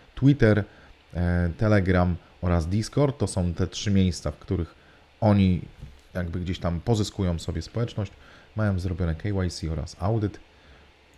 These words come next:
Wszystko dostępne na GitHubie, tak więc możecie sobie sprawdzić.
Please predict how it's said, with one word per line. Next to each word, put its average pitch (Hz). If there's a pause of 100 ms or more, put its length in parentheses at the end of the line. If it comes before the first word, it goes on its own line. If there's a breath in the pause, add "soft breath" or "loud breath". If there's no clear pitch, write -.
(840)
Wszystko -
dostępne 78
na 73
GitHubie, 87
tak 73
więc 71
możecie 85
sobie -
sprawdzić. 95